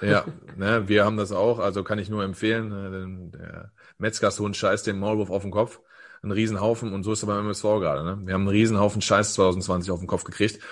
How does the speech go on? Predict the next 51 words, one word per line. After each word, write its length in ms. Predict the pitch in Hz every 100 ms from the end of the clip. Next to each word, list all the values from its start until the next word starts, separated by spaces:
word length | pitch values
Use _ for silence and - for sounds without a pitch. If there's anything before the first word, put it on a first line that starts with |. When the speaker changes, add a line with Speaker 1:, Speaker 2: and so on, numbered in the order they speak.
| - -
Speaker 1:
und 80 |
das 100 | 92
Problem 260 | - 98 104
ist, 120 | 95
wir 40 | 95
haben 80 |
den 80 | 101
nicht 140 | 95 80
abgekratzt, 480 | - 82 85 -
äh, 480 | - 76 78 - 76
bekommen, 360 | - 85 80 78
so 220 | 82 82
und, 260 | 76 80 76
ähm, 340 | 78 82 85 - _ - -
Speaker 2:
Genau, 240 | 107 104 113
aber 160 | 117
lass 180 | 120 -
uns, 140 | 147
Speaker 1:
und 60 | - - -
Speaker 2:
lass 220 | 131 135 104
Speaker 1:
wir 100 | 120
Speaker 2:
uns, 80 |
Speaker 1:
hatten 40 | 123
zu 60 | 135
Speaker 2:
äh, 80 | -
Speaker 1:
viele, 200 | 123 113
wir 100 | 110
hatten 140 | 117 113
sehr, 120 | 117
sehr 120 | 113
viele 160 | 113 104
Möglichkeiten, 480 | 101 - - 85 76
das 120 | 87
muss 100 | 98
man 80 | 95
auch 120 | 87
dazu 240 | 87 - 69
sagen. 260 | - 90 _ _ _ _ _ _ 120
Speaker 2:
lass 200 | 135 -
uns 140 | -
trotzdem, 600 | - 143 - 151 151 156
äh, 440 | 135 127 127 127 143 196
die 180 | 127 120
Folge 320 | 135 143 143
rund 280 | 123 135 -
machen 320 | 135 131 139
mit 120 | 131
der 80 | 127
Saison 300 | 123 120 117
neunzehn 340 | 120 135 120
zwanzig. 580 | - 117 135 - 120 -